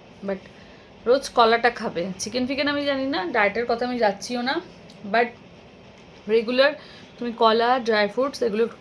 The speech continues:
খাবে তোমরা সবাই। ইয়ার কি না, কলাটা, কলা কলাই খাচ্ছি, কলাটাকে আবার আলতু ফালতু ভাববে না, কারণ নর্মাল কলা খাওয়ার ভিডিও করলে কলা খাচ্ছি, এখন বললাম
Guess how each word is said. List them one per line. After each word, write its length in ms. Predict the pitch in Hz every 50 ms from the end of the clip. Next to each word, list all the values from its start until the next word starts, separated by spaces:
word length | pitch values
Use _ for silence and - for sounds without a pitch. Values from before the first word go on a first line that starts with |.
| - -
খাবে 220 | 220 202 220 254 285 - - - - - - - - -
তোমরা 200 | - 240 240 247 254 247 -
সবাই। 280 | 240 208 196 202 190 180 190 190 185 -
ইয়ার 140 | 220 214 214 208
কি 80 | - 233 214
না, 60 | 202 185 185 180 170 - - - -
কলাটা, 280 | 226 226 233 226 254 254 254 247 - - - - - -
কলা 200 | 254 254 262 285 294 -
কলাই 240 | 294 269 254 262 269 277 -
খাচ্ছি, 260 | 262 247 226 226 - 208 226
কলাটাকে 340 | 226 240 247 247 254 247 254 254
আবার 140 | 254 254 254 247 226
আলতু 180 | 226 220 233 233 226
ফালতু 280 | 240 220 208 190 233 233 233 226 214 190 185 214 196 185 - - - - - -
ভাববে 260 | 254 214 185 175 202 190 160
না, 60 | 160 170 - - - - - - - - - - - - - - - - - - - - - - - - - - - - - - - - - - - - - - - - - - - -
কারণ 260 | 240 240 240 247 254 254 233 226 - - - - - - - - 214 220
নর্মাল 300 | 240 247 247 247 262 269 269 -
কলা 140 | 240 233 233 -
খাওয়ার 180 | 285 262 262 277
ভিডিও 180 | 285 262 262 262 262
করলে 180 | 262 262 269 277 269 - - - -
কলা 160 | - 254 262 294
খাচ্ছি, 280 | 302 294 285 - 311 311 330 330 320 - - - - - - - - - - - - - - - - - - - - - - - - - - - - - - - - - - - - - - - - - - - -
এখন 160 | 190 196 220 208 196 185
বললাম 220 | 185 180 180 175